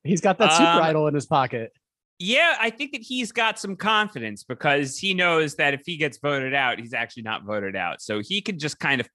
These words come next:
Speaker 2: play, uh, play with his heart. And I think that Ted probably wanted to stay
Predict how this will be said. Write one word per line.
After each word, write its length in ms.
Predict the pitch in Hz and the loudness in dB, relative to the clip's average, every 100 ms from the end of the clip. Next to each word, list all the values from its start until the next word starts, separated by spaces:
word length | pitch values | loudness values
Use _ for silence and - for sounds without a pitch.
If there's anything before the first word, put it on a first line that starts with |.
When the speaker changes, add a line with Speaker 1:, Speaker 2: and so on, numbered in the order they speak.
| - | -6
Speaker 2:
play, 540 | 151 143 139 131 127 | 0 0 2 0 0
uh, 440 | 85 117 113 113 | 0 0 0 -2
play 200 | 110 160 | -2 -4
with 180 | 151 120 | -4 -6
his 140 | 120 - | -12 -8
heart. 400 | - 277 175 - | 0 2 2 0
And 120 | 165 | -2
I 100 | 165 | -2
think 260 | 160 220 233 | -2 -6 -2
that 200 | 214 - | -6 -6
Ted 520 | - 247 262 180 175 _ _ _ _ _ | -4 0 2 2 -2 _ _ _ _ _
probably 520 | - 175 185 185 214 | -2 -2 -2 -10 -12
wanted 440 | 170 156 175 190 180 | -8 -2 0 0 -6
to 140 | 180 | -14
stay 680 | - - 170 185 185 185 | -14 -2 2 4 4 2